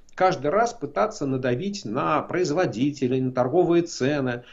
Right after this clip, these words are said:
с тем, чтобы они каким-то образом вот сами не повышали цены. Да? И, соответственно, вот будет это stop and go политика.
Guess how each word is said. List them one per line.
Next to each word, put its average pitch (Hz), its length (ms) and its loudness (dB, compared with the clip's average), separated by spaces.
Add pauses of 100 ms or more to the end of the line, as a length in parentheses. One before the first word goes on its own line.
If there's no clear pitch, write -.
(160)
с - 80 -20
тем, 247 160 2
чтобы 175 280 4
они 165 280 0
каким-то 131 640 -4
образом 190 560 0
вот 131 160 -4
сами 104 640 -4
не 190 200 2
повышали 147 600 -2
цены. 78 400 -10 (320)
Да? 190 160 2
И, 135 140 -6
соответственно, 180 440 -4
вот 165 140 -6
будет 202 260 -2
это 175 160 -4
stop 202 300 0
and 165 160 0
go 139 280 2
политика. 120 600 -4